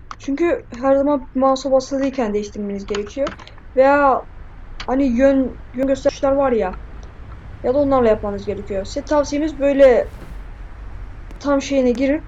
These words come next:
böyle gitmesi arkadaşlar. Çünkü böyle mouse hareket ettiğini oraya göz olarak algılıyor. Em, W S D ile oynuyor arkadaşlar. Şu an gördüğünüz gibi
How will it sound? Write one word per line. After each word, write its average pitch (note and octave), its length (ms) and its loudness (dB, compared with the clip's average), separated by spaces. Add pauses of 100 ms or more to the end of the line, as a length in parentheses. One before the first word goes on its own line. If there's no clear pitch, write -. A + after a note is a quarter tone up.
(180)
böyle C4 220 8
gitmesi G#3+ 380 -2
arkadaşlar. G#3 480 -4
Çünkü C4 360 -8
böyle C4+ 160 2
mouse C4 420 2
hareket B3+ 280 -2
ettiğini C4+ 560 -2 (360)
oraya B3+ 280 2 (580)
göz C4 160 4
olarak B3+ 440 4
algılıyor. G#3 420 -2 (720)
Em, G3+ 480 -6 (800)
W C#4 540 6
S C#4 280 2
D C#4 160 6
ile A3+ 160 4
oynuyor G#3 440 -4
arkadaşlar. G#3 600 -8 (1120)
Şu C4 120 0
an B3+ 200 0
gördüğünüz B3 600 4
gibi A#3+ 200 2